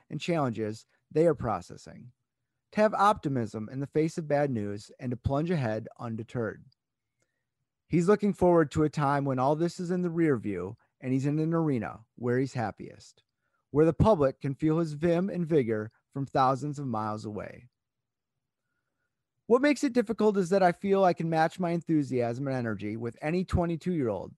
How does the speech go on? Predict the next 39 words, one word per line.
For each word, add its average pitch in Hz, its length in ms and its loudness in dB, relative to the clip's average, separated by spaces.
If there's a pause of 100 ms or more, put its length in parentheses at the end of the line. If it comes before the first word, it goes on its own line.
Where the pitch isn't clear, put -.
Plus, 175 180 -6
I 190 80 0
feel 214 240 2
as 202 80 2
sharp 220 300 2
mentally 170 480 0
concerning 165 460 -6
the 151 80 -4
game 131 280 -4
I 131 100 -4
love, 110 380 -4
yet 131 160 -4
I 143 100 -2
feel 165 260 -4
trapped 139 520 0 (300)
and 135 120 -10
can't 208 200 0
express 202 400 -2
my 185 100 0
feelings 139 440 -2
due 135 180 -2
to 143 120 -12
my 151 120 -2
vocal 147 380 0
cord 107 260 -6
situation," 104 720 -12 (340)
Vitale 107 400 -8
says. 117 480 -10 (1000)
"I 127 120 0
constantly 214 600 0
hope 196 260 4
that 185 160 2
is 180 80 -4
solved 123 480 2
and 123 180 -6
that 131 80 -2
I 143 80 2
can 139 200 -4
get 175 220 0